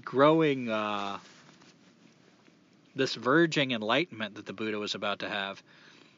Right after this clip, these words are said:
So the first thing he did, knowing that the Buddha liked sex, was to send his three beautiful daughters. And, uh,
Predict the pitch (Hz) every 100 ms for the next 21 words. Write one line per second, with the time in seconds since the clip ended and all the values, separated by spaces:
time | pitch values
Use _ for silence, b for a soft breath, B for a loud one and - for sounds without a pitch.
0 | B 156 139 202 196 190 165 151 175 147
1 | 139 143 135 117 113 143 131 113 101 -
2 | 196 180 - - 123 - - 139 123 -
3 | - 160 147 113 143 147 127 123 107 127
4 | 151 127 90 - - b b b b b
5 | b - 120 120 113 107